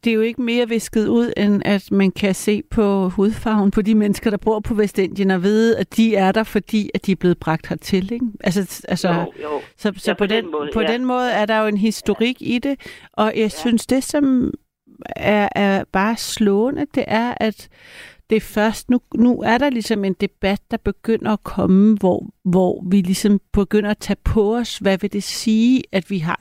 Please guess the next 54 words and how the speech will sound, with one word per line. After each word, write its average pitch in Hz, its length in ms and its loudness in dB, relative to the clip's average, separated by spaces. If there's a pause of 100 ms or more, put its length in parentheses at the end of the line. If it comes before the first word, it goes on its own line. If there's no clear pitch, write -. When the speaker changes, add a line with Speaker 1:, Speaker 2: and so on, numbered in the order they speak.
Speaker 1:
den 185 180 -6
fortid, - 540 -2
og 185 80 0
s-, - 280 -6
at - 100 -6
se - 220 -2
Speaker 2:
Ja. - 120 -4 (100)
Speaker 1:
på 262 140 0
os 202 120 -2
selv - 300 -4
som 220 200 -2
nation. 214 920 -2 (560)
Altså, 208 160 -4
der 214 60 -2
er 220 60 -2
sådan 269 280 -8
en, 240 120 -6 (340)
der 202 60 -2
er 233 40 2
jo 262 40 0
sådan 311 120 -2
en 294 40 2
selvfedme 262 960 2
i 226 120 4
den 233 280 2
danske, 226 640 2
øhm, 190 340 -2 (140)
kultur, 262 540 -2
hvor 240 180 0
vi 226 120 -2
synes, 269 360 -2
vi 262 40 2
er 247 140 -2
bedre 220 400 4
end, 180 120 0
vi 175 60 0
er 175 120 -6
bedre 226 240 4
end 220 100 2
svenskerne, 175 680 0
vi - 80 -2
er 165 100 -2
bedre 220 300 2
end, 214 160 2 (340)
altså, 185 340 2
vi, 226 160 4 (200)
vi, 226 120 2 (120)
vi 214 180 2
er, 202 200 0 (100)
vi 214 100 2
er 214 40 2
meget 240 540 0 (100)
optaget 214 540 -2
af, 190 300 -2